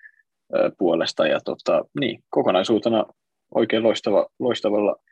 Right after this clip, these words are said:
loistavassa asemassa on Chelsea nyt. Et tota, ää, tietenkin on näitä, niinku, on palkkarakenteet ja muut on vähän, ää,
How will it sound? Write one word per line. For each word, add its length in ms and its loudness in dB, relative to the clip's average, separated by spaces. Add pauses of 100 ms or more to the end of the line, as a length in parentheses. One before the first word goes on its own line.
(920)
loistavassa 320 4
asemassa 340 0
on 60 -8
Chelsea 340 -8
nyt. 120 -10 (100)
Et 200 -6
tota, 340 -2 (1160)
ää, 400 -2 (220)
tietenkin 320 0
on 100 -2
näitä, 280 -4
niinku, 400 -8 (120)
on 300 -2
palkkarakenteet 1000 0
ja 60 -2
muut 280 0
on 100 -2
vähän, 260 -2 (580)
ää, 240 -6